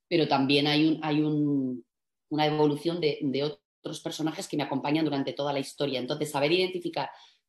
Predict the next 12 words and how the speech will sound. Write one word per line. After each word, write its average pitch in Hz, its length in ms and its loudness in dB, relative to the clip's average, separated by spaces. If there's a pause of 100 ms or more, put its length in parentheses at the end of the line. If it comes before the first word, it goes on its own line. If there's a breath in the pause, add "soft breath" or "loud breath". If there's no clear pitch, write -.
quiénes 185 240 2
son 180 140 0
los 170 100 -2
personajes 170 500 -2
principales 156 640 -4 (320 soft breath)
y 151 100 -4
los 143 120 -6
personajes 147 460 -4
secundarios 175 680 -4 (180)
me 147 140 -2
parece 151 480 -2
importante. 139 720 -2